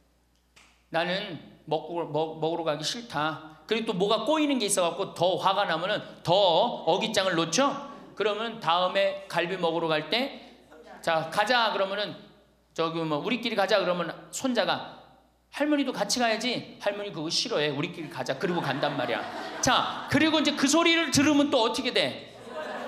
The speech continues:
또 열받잖아. 스스로 무덤을 파지 마세요. 이번에 오월 달에, 이번에 오월 달에 우리 둘째 형님이 효자라고 그랬죠? 둘째 형님이 그동안 큰 대기업에 다니다가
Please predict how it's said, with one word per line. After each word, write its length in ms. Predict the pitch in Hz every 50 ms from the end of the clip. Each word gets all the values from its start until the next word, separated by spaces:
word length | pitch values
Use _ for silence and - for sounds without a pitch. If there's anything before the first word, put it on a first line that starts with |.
| - - - - -
또 140 | 262 214 180
열받잖아. 1400 | 156 165 - - 196 175 151 - - 165 147 143 135 127 135 143 139 131 120 113 - - - - - - -
스스로 500 | - - - - 339 - - 320 320 311 240
무덤을 460 | 185 196 - 254 240 226 240 240 240
파지 260 | - - 285 - 254
마세요. 760 | - 151 123 147 143 - 180 170 156 131 120 120 120 123 123 120 - - - - - - - - - - - - - _ - -
이번에 800 | 202 214 247 240 220 190 175 196 233 262 - - - - - - - - _ - -
오월 340 | 160 196 226 226 226 226 226
달에, 720 | 202 180 165 156 165 214 240 208 - - - - - - _ _ _ _ _ -
이번에 240 | 170 180 180 165
오월 220 | 156 165 175 175 170
달에 160 | 160 151 151
우리 720 | 139 147 160 170 156 143 127 117 - - - - 139 131 -
둘째 260 | - 180 180 175 175
형님이 440 | 156 156 151 147 147 135 123 117 - -
효자라고 400 | 170 170 175 165 156 147 139 135
그랬죠? 480 | 135 135 135 - 208 190 143 - - - - - - -
둘째 240 | - 180 190 185 196
형님이 340 | 175 165 165 160 165 160 151
그동안 420 | 160 160 156 156 156 151 147 143
큰 540 | - - - - - - - 233 202 147 110
대기업에 520 | - 151 160 160 175 160 151 147 143 139 139
다니다가 760 | 135 131 139 139 135 135 127 127 170 208 196 143 - - -